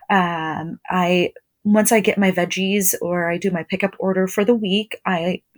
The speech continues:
usually like to take a little bit of time and cut up veggies, cut up fruit, put 'em in bags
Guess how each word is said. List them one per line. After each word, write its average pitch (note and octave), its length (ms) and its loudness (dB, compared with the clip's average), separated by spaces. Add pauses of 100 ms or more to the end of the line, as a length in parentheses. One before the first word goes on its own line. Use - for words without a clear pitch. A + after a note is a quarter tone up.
(140)
usually G#3+ 840 2 (380)
like G#3 160 2
to G#3 80 -2
take F#3+ 340 0
a F#3+ 40 -2
little F#3 200 -2
bit F#3+ 100 4
of F#3+ 100 2
time F3+ 360 0
and F3+ 200 -4
cut F#3+ 200 -2
up F#3+ 120 4
veggies, F#3+ 640 0
cut F#3+ 180 0
up G#3+ 160 0
fruit, F#3+ 400 0
put G3 140 0
'em G3 240 4
in F#3+ 360 2 (280)
bags F3+ 520 4